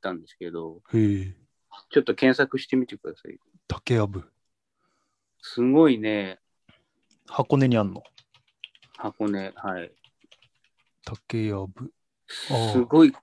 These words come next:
Speaker 1: 癖、<coughs> 癖の強いアウト、
Speaker 2: うん。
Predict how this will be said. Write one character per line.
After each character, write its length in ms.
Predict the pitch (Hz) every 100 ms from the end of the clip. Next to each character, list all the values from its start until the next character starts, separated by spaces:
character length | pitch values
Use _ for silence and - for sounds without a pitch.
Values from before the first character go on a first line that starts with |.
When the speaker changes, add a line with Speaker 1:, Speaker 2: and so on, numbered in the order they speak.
| _ -
Speaker 1:
癖、 360 | - - 160
<coughs> 800 | - - - _ - _ _ _
癖 200 | - 175
の 160 | 165 147
強 580 | - - 156 165 160 156
い 360 | 143 131 123 -
ア 100 | 127
ウ 140 | 127
ト、 100 | 127
Speaker 2:
う 20 |
ん。 60 | 135